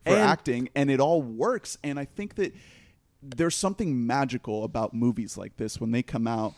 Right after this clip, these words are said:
Speaker 1: when there's so much anticipation for them, when there's so much cultural conversation around them, and they deliver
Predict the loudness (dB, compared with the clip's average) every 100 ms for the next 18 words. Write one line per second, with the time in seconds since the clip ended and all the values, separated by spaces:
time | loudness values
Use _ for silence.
0 | -8 -2 0 0 -2 2 4 4 2 -4
1 | -2 -2 -4 -8 -8 -6 -4 -6 -6 -4
2 | -2 -2 -2 0 0 0 -2 -2 -6 -10
3 | -4 -2 -2 -2 2 2 0 -6 -20 -20
4 | _ -12 0 2 2 0 -2 -2 0 0
5 | 0 0 0 -2 -2 -6 -10 -6 -2 0
6 | 0 -2 -4 -2 0 0 2 0 -2